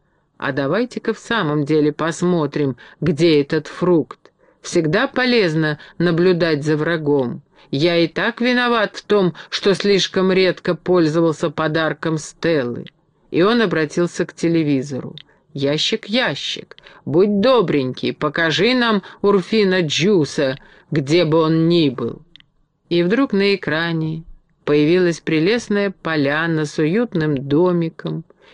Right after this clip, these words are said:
и кое-какими постройками на заднем плане. А впереди, у огородной грядки,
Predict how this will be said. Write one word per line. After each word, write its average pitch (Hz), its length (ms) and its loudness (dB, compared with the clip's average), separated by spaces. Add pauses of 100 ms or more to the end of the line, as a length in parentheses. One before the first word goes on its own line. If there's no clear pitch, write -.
(140)
и 226 80 2
кое-какими 226 720 0
постройками 165 880 -2
на 143 180 -2
заднем 156 520 -2
плане. 135 720 -6 (400)
А 143 160 -4
впереди, 160 760 0 (500)
у 165 120 2
огородной 180 760 2
грядки, 208 760 -2